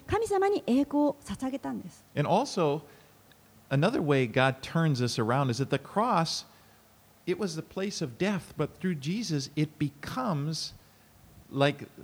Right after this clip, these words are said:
Speaker 2: the, the gateway to life.
Speaker 1: また、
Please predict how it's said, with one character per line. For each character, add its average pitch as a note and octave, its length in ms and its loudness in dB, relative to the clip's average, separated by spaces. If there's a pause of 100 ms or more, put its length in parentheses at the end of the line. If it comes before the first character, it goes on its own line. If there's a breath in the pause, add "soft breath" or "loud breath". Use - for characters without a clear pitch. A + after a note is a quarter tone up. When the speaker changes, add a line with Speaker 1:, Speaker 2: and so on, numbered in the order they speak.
(120)
Speaker 2:
the, C3 220 -4 (320)
the C3+ 120 -4
gateway A#2+ 840 2
to C#3+ 120 4
life. D#3 420 0 (880 soft breath)
Speaker 1:
ま F#4 140 6
た、 B3+ 280 10